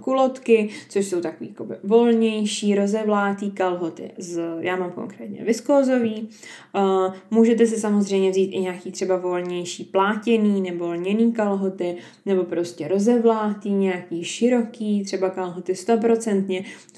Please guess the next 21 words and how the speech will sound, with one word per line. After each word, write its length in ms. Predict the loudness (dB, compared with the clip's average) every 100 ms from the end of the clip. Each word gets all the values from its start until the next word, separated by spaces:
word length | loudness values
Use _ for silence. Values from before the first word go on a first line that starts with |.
| -14 -2
vám 240 | 2 2 0
v 60 |
tom 240 | 0 2 4
bude 200 | 4 2 -2
příjemnějc, 1200 | -8 -4 0 2 2 0 0 -4 -2 -2 -4 -6 -16 -16 -2
potom 320 | 2 2 2
až 160 | 0 2
dorazíte 580 | 2 4 2 0 0 0
na 140 | 2
to 80 | 2
místo, 440 | 0 -2 -4 -4 -2
pokud 280 | -2 -2 2
budou 260 | 4 2
ještě 200 | -2 -6
z 40 | -2
nějakého 380 | -2 -2 -2 -2
přírodního 760 | -2 0 0 -2 -4 -4 -2
a 140 | -6
jako 200 | -6 -4
pěkného 420 | -4 -4 -2 -2 -2
materiálu, 760 | -4 -6 -6 -6 -6 -6 -6